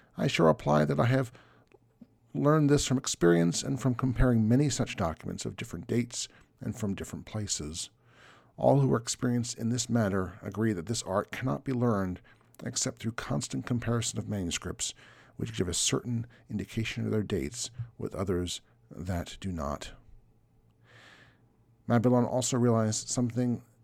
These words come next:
that is important to historical thinking,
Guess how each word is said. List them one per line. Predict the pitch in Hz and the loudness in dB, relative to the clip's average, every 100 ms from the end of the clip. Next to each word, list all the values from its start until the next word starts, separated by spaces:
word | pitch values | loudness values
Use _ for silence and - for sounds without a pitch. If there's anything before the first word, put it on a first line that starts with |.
| _ _ _ _ - | _ _ _ _ -8
that | 113 101 | -6 -4
is | 117 110 | -4 -4
important | 120 120 - - 90 90 - | -4 -4 -4 -4 -6 -10 -8
to | 107 | -4
historical | 98 - 104 98 | -4 -2 -4 -4
thinking, | - 117 110 82 80 | -2 -2 -2 -4 -6